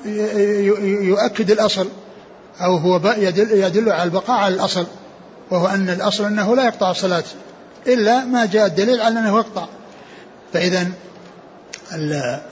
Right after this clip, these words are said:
آه، الحديث هو با-، مبق على الأصل، وقد اختلف في رفعه ووقفه، وبعضهم ضعف أن يكون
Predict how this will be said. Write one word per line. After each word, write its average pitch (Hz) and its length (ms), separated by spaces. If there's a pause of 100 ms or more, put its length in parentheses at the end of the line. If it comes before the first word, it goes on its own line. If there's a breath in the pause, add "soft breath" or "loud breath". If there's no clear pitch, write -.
(440)
آه، 156 600 (600)
الحديث 180 480
هو 208 380 (140)
با-، 240 240
مبق 277 300
على 170 260
الأصل، 151 300 (1500)
وقد 180 400
اختلف 196 440
في 165 180
رفعه 175 440
ووقفه، 170 640 (840)
وبعضهم 165 880
ضعف 165 340
أن 165 160
يكون 170 380